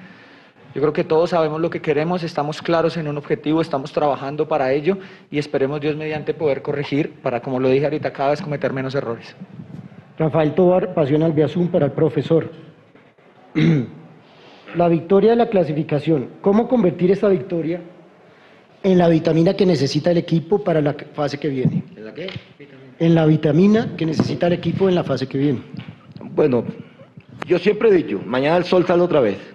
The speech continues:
Speaker 3: Con esta victoria y con cualquier resultado que se me eche, mañana el sol sale otra vez. Hoy es disfrutar esta victoria que, como le pedí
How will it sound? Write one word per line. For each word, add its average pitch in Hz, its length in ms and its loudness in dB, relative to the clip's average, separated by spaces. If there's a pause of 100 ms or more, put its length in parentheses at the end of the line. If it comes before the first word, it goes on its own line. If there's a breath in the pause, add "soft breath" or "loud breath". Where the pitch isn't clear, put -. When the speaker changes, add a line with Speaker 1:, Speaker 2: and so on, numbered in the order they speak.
(400)
Speaker 3:
Con 135 180 2
esta 180 220 0
victoria 208 640 4 (840)
y 135 100 2
con 143 220 0
cualquier 143 480 0
resultado 175 560 2
que 151 100 0
se 143 80 2
me 170 80 4
eche, 175 160 2
mañana 139 360 4
el 143 100 0
sol 143 180 2
sale 139 180 2
otra 123 200 2
vez. 87 180 0 (420 loud breath)
Hoy 151 200 4
es 151 80 2
disfrutar 156 420 2
esta 151 160 2
victoria 170 540 4
que, 131 180 2
como 117 180 0
le 113 240 4
pedí 117 380 4